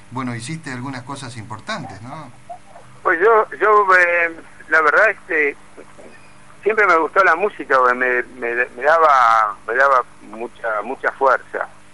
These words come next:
Speaker 2: Y Alma y Vida, me acuerdo, cuando estábamos, siempre me impresionó, bueno, y después, eh,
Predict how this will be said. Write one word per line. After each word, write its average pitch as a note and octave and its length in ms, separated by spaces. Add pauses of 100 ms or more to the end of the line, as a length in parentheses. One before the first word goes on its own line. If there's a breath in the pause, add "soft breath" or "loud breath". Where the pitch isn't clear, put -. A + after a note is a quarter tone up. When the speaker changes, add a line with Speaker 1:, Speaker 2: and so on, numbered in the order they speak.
(400)
Speaker 2:
Y B2+ 600 (100)
Alma D#3+ 320
y C#3+ 80
Vida, D#3+ 460
me C3 100
acuerdo, C3 540
cuando A#2+ 240
estábamos, C3 640 (880)
siempre D3 300
me B2+ 220
impresionó, C3+ 760
bueno, C3+ 340
y B2 40
después, D3+ 380
eh, A#2 300